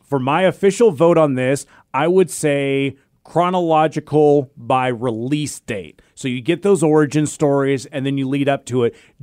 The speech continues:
just because of what you were saying, Joe, about the fact that you're getting a lot of the surprise factor. You're getting a lot of those bonus scenes, which don't make sense if you've already seen these characters in the past for what they've been doing. Um,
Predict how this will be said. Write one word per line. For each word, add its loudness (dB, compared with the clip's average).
just 0
because -2
of -4
what 0
you -4
were -2
saying, -6
Joe, -2
about -4
the -10
fact -4
that -4
you're -8
getting -4
a -6
lot -4
of -8
the -10
surprise -6
factor. -4
You're -8
getting -2
a -4
lot -2
of -4
those -6
bonus -4
scenes, -6
which -8
don't 2
make -2
sense -4
if -4
you've -4
already 0
seen -4
these -2
characters -4
in -8
the -8
past -8
for -4
what -4
they've -4
been -8
doing. 0
Um, -4